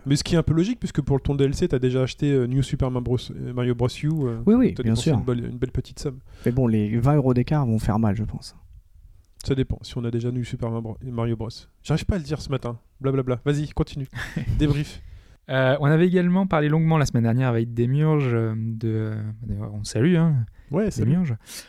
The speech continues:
Speaker 3: euh, de Shin Megami Tensei quatre. Et, euh, sur le forum, il est venu apporter un petit complément d'information au sujet du jeu.
Speaker 1: Ah, il
Speaker 3: Euh.
Speaker 1: s'auto-débrief, Demiurge.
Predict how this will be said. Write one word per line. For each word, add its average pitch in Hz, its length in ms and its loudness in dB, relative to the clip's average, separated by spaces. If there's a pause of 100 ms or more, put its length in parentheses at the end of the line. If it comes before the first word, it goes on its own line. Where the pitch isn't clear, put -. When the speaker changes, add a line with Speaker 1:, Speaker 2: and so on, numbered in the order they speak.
(180)
Speaker 3:
euh, 127 720 4
de 127 100 2
Shin - 220 0
Megami 120 220 2
Tensei 117 240 -2
quatre. 214 340 -2 (300)
Et, 131 180 2
euh, 123 100 4
sur 123 140 0
le 156 80 4
forum, 175 240 2
il 160 100 2
est 139 40 2
venu 170 280 2
apporter 175 380 -2
un 131 140 0
petit 196 160 -6
complément 180 340 0
d'information 143 460 2
au - 20 2
sujet 123 180 2
du 117 200 4
jeu. 185 160 0 (600)
Speaker 1:
Ah, 160 60 0
il 151 80 2
Speaker 3:
Euh. - 20 -2
Speaker 1:
s'auto-débrief, 175 640 2
Demiurge. 120 380 -4